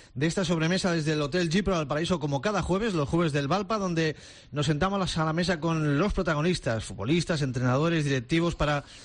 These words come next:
conocer, pues, un poquito más de cerca al personaje, al protagonista, a la persona y también la actualidad de,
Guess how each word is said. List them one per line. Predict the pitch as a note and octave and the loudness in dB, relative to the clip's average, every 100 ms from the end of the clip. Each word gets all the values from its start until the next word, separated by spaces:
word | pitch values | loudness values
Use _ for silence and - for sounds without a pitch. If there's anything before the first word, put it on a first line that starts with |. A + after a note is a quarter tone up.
| - - | -20 -4
conocer, | C#3 C3+ E3+ E3 | -2 2 2 0
pues, | D3 C#3+ | -2 -4
un | C#3+ | -2
poquito | D3 D3 D3 | 0 0 2
más | D3 | 0
de | C#3+ | 0
cerca | C3+ D3 C#3 | 0 0 0
al | C3+ | 0
personaje, | A#2 B2+ D3 F#3 - F3 | 0 -2 0 0 0 -2
al | |
protagonista, | C#3+ B2+ B2+ C#3+ F#3 - F#3+ F#3+ - - - - | -2 -2 0 2 2 2 0 -2 -6 -20 -20 -6
a | C3 | -2
la | C#3+ | 0
persona | C#3+ C3+ F3+ G3 A3+ A#3 - | 0 0 0 2 0 -2 -4
y | E3+ E3 | -2 0
también | D#3 D3+ A3+ | 0 0 0
la | B3+ | 0
actualidad | F3+ D3+ E3 D#3+ | 0 2 2 2
de, | D3 C#3+ C3+ C3 B2 A#2+ | 0 0 0 0 -2 -2